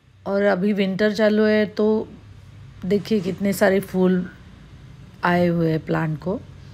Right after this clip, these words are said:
वैसे ये summer का plant माना जाता है, Winter में भी इसकी देखभाल अच्छी तरह से की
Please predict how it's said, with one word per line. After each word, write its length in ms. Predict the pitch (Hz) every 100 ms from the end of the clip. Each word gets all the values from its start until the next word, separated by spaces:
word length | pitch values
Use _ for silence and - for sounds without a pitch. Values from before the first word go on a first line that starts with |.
| - - - - - - - - - - -
वैसे 360 | 208 240 240
ये 160 | 233 233
summer 400 | 226 202 214 220
का 180 | 233 220
plant 500 | 220 208 208 196 202
माना 400 | 190 190 180 175
जाता 280 | 175 -
है, 260 | 170 175 233 - - - - - - - - - - - - - - -
Winter 340 | 202 196 226 226
में 240 | 233 220
भी 120 | 226
इसकी 240 | 220 - 208
देखभाल 460 | 202 175 202 208
अच्छी 200 | 190 220
तरह 200 | 190 208
से 200 | 208 214
की 220 | - -